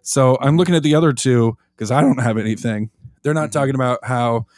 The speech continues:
Speaker 1: you know, "This signet here, uh, I had two mana, but I have to filter one through it. So it's a little tricky." Like, we're not saying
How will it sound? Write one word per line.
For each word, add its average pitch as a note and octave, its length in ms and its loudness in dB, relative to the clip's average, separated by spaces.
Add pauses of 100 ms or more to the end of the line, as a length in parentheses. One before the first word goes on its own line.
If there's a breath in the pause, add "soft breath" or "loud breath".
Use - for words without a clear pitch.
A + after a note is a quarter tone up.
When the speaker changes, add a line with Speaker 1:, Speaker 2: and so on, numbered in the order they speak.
(160 soft breath)
Speaker 1:
you B2+ 100 -2
know, B2 260 0
"This F3+ 200 0
signet A3+ 360 0
here, C3+ 360 4
uh, B2+ 220 2 (240)
I D3+ 120 0
had G3 300 2
two A3+ 140 0
mana, G#3+ 340 2
but C#3+ 160 0
I D3 60 2
have A3 160 2
to F#3 60 -2
filter G#3 300 -2
one F#3 240 0
through A#3 220 2
it. - 100 -2 (160 soft breath)
So - 140 -2
it's F#3+ 120 -2
a A3 40 -2
little A#3+ 260 2
tricky." D3 440 -2
Like, B2+ 220 -6 (300)
we're D3 100 -2
not F3+ 140 0
saying C#3 280 -4